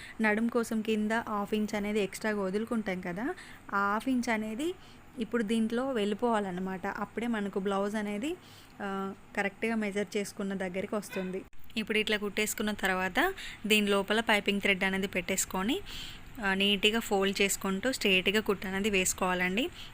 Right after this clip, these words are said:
పైపింగ్ థ్రెడ్స్లో మనకు మూడు రకాలు ఉంటాయన్నమాట. అంటే కొంచెం సన్నగా ఉంటుంది, లావుగా ఉంటుంది, ఇంకా కొంచెం లావుగా ఉంటుంది. మీకు ఏది బెటరో అది చూసుకొని తీసుకోండి. ఒక,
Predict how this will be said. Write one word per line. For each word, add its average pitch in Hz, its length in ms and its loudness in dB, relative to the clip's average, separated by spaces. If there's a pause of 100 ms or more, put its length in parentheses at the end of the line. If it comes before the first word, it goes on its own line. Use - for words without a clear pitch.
(160)
పైపింగ్ 220 360 8
థ్రెడ్స్లో 226 440 2
మనకు 208 320 2
మూడు 202 320 -2
రకాలు 202 340 0
ఉంటాయన్నమాట. 185 720 0 (420)
అంటే 196 280 0
కొంచెం 196 380 -2
సన్నగా 196 420 0
ఉంటుంది, 185 500 -2
లావుగా 185 420 0
ఉంటుంది, 185 400 -2
ఇంకా 202 200 0
కొంచెం 185 340 -2
లావుగా 175 360 -2
ఉంటుంది. 175 520 -4 (360)
మీకు 226 640 0
ఏది 208 240 2
బెటరో 196 380 -2
అది 185 360 -2 (420)
చూసుకొని 208 420 -4
తీసుకోండి. 202 640 -4 (460)
ఒక, 208 240 -4